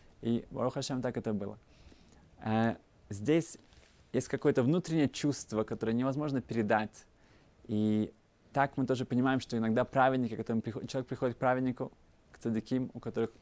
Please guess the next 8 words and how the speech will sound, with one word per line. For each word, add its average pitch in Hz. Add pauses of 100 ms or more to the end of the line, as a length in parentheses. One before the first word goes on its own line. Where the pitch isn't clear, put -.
(160)
совершенно 127
другие 120
правила. 110 (640)
И 113 (180)
иногда 117
они 151
просто 113 (340)
ему 104